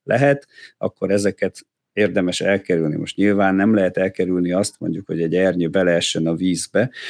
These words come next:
de azt igen, hogy mondjuk valakinek az a szokása, hogy nekem nem kell, hogy segítsen senki, mert én beleteregetem az ernyőt a Balatonba, és kirángatom onnét, és majd úgyis megszárad, és kijöttem, és ott se segít senki, akkor beleteszem megint,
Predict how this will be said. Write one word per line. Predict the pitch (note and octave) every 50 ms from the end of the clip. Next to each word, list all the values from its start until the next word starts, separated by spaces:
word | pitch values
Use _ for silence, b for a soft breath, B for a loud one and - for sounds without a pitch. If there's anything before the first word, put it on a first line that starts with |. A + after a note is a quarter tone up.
| B B _
de | - A2+ A#2+
azt | C3 C3 C3 - -
igen, | C#3 A#2+ A#2 A2 A#2 A#2+ A#2+
hogy | A#2 A2 A2
mondjuk | A2 A2 A2 G#2+ A2 A2
valakinek | - A#2 A2+ A2 G#2+ - A2 G2+ G2 G2+ -
az | A2 A2+ G2+
a | F#2+
szokása, | - - A2+ G#2 - G2+ F2 F2+ G2+ - - D3+
hogy | C#3+ B2 B2+
nekem | D#3 D#3+ D3+ - B2+ B2
nem | C#3 D3 C#3 C3+
kell, | - G#2
hogy | G#2 -
segítsen | - A#2+ A2+ A2 G#2 - - F#2+ F#2
senki, | - - B2 C3 C3 - C3
mert | A#2 G#2+ G2+ G2 F#2+
én | G2 G2 G2 G2+ G2
beleteregetem | F#2 A2+ A#2 A2 G2+ - - F#2 F#2+ F2 F#2+ F#2+ - - F#2+ F#2+
az | F#2 F#2
ernyőt | G2 G2 G2 F#2+ G2 F#2 F#2 -
a | F2+
Balatonba, | D#2+ G#2+ C#3 E3 D#3+ D#3 - C3+ C3 B2+ A#2 A#2+ A2+ G#2+ B B B B B
és | B G#2+ G#2 -
kirángatom | - - A#2+ A#2 A2 G#2 F#2+ G2 F2+ - - F2 F2
onnét, | G#2 A#2+ B2 A#2+ G#2+ G2 - -
és | F#2 -
majd | - E2+ E2 F#2+
úgyis | G#2 G2+ F#2 F2 -
megszárad, | - A2 C3 - - - A#2+ A2 A2 G#2 G2+ F2+ F2+
és | F#2+ - - - _
kijöttem, | _ C3+ C#3 C#3 A#2 - - _ G2 F#2 E2+
és | F2 -
ott | F#2+ G#2 -
se | - -
segít | F#2+ - - G2 F2 F2+ F2 -
senki, | - - A#2+ A#2+ - -
akkor | F#2+ - - -
beleteszem | - G2+ A#2 C3+ A#2+ - - G2 - - - E2
megint, | - G2+ C3 D3 E3+ F3 F3+ F3+ F3+